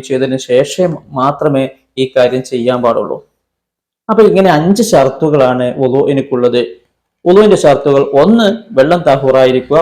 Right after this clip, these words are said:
ഒന്നുകൂടി കേട്ടോളൂ. ഒന്ന്, വെള്ളം തഹൂറായിരിക്കുക. രണ്ട്, കഴുകപ്പെടുന്ന അവയവങ്ങളിൽ വെള്ളം ഒലിപ്പിക്കുക. മൂന്ന്, വെള്ളത്തെ പകർച്ചയാക്കുന്ന ഒന്നും അംഗങ്ങളിൽ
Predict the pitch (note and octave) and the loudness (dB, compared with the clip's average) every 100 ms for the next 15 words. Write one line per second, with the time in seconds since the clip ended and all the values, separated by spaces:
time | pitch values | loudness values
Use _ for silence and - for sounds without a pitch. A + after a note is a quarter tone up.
0 | F3+ F3 D#3 B2+ B2+ C#3 D#3+ - _ - | 0 0 0 2 0 0 -2 -4 _ 0
1 | F#3 E3+ C#3+ D3+ E3 C#3 C#3 C3 B2+ B2+ | 2 4 4 2 2 2 2 4 4 2
2 | B2 C3+ D3+ F#3 - D3 D#3 F#3 G3 C#3 | -2 0 0 0 -4 -4 0 0 2 0
3 | C#3+ C#3+ C#3+ C3 C3+ C3 C3+ C3 F3+ G3+ | 2 0 -2 -2 2 2 2 2 0 0
4 | C3+ C3+ C3 B2 - C3 C#3 D3 A3+ - | 0 0 0 -2 -6 -10 -4 -2 -2 -8
5 | _ - D3 E3 G3+ D3+ D#3+ D3+ D3 C#3+ | _ -6 -4 -2 -2 -2 0 0 0 0
6 | C3+ B2+ C#3+ C3+ C3 C3 C3+ C3 D3+ - | -2 -2 0 0 0 -2 -2 -2 -4 -6
7 | C#3+ C#3 C3 C3+ | -8 -6 -4 -4